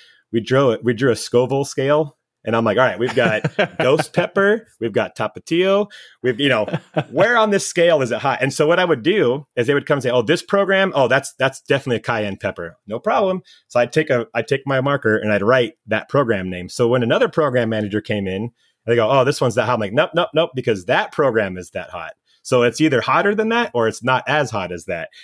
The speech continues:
Speaker 1: And, you know, when, and they would get so annoyed when you did it. But I'm like, "Hey, this is, you, not everything can be hot,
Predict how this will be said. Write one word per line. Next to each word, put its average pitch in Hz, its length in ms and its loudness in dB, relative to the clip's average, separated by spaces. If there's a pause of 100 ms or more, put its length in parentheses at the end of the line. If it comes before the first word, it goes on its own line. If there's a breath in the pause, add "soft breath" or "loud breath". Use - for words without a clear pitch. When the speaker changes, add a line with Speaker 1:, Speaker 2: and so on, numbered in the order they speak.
(160 loud breath)
Speaker 1:
And, 127 180 0
you 135 80 2
know, 120 140 4
when, 123 100 0 (300)
and 135 100 0
they 143 60 4
would 147 120 2
get 117 140 2
so 131 280 -8
annoyed 123 280 0
when 117 80 -2
you 113 100 0
did 113 180 2
it. 143 120 -2
But 123 100 0
I'm 123 120 0
like, 110 160 -2
"Hey, 165 140 0
this 123 220 -4
is, 156 200 -12 (420)
you, 139 160 -4
not 160 220 2
everything 160 640 0 (120)
can 139 180 0
be 135 120 0
hot, 135 300 -2